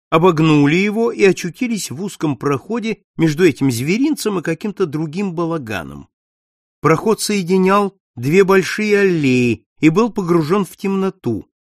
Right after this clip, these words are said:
Место вполне подходящее для нападения. Сыщик зажег электрический фонарь и стал внимательно осматривать место происшествия.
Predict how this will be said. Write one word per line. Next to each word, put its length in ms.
Место 320
вполне 380
подходящее 760
для 180
нападения. 800
Сыщик 500
зажег 440
электрический 840
фонарь 480
и 60
стал 240
внимательно 720
осматривать 760
место 320
происшествия. 840